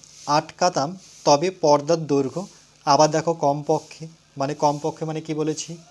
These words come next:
যখনই কমপক্ষে পাবে তখন কিন্তু সেটাকে লসাগু করবে। "কত হলে রঙিন ফিতের টুকরোগুলি পরপর সম্পূর্ণভাবে লাগাতে পারতাম?" হিসাব করে লিখি। তাহলে ঠিক একইভাবে আমরা কি করব, এই সংখ্যাগুলো লিখে আমরা লিখব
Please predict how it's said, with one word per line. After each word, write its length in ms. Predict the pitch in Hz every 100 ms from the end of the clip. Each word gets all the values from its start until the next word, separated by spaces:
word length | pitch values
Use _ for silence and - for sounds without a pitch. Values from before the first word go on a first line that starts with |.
| _ _ _ _ - - - 127
যখনই 360 | 139 135 170
কমপক্ষে 560 | 175 151 143 160 151 165
পাবে 380 | 165 135 180 285 - _ _ -
তখন 260 | 123 131 127
কিন্তু 240 | 147 233
সেটাকে 380 | 226 127 131 185
লসাগু 420 | 131 113 127 120
করবে। 300 | 120 120 117 - _ - - - _
"কত 240 | 165 170 233
হলে 340 | 196 202 208
রঙিন 360 | 170 170 175 185
ফিতের 240 | 175 160 165
টুকরোগুলি 440 | 143 - 143 165 208
পরপর 480 | 127 117 120 196 311 - -
সম্পূর্ণভাবে 1000 | - 208 233 233 247 233 220 180 196
লাগাতে 400 | 202 123 131 185
পারতাম?" 380 | 202 127 - 180
হিসাব 300 | 120 107 - -
করে 180 | 156 160
লিখি। 240 | 107 - _ _ _ _ _ - - - _ -
তাহলে 160 | 135 -
ঠিক 140 | 196
একইভাবে 580 | - 147 180 208 208 202
আমরা 200 | 160 160
কি 120 | 160
করব, 400 | - 143 147 247 294 - _ _
এই 180 | 151 175
সংখ্যাগুলো 520 | - 139 123 135 139
লিখে 320 | 123 123 - 185
আমরা 200 | 127 120
লিখব 380 | 120 123 220